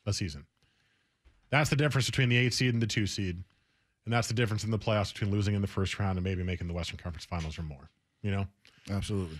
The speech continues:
Speaker 1: I say do it if you can. I don't know if they can. I don't know if the Rockets will accept any offer they have.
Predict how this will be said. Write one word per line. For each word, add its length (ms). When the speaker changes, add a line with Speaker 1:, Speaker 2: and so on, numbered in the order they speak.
Speaker 1:
I 100
say 180
do 180
it 60
if 100
you 40
can. 400
I 80
don't 140
know 120
if 80
they 120
can. 440
I 80
don't 160
know 100
if 80
the 80
Rockets 320
will 120
accept 300
any 140
offer 260
they 120
have. 460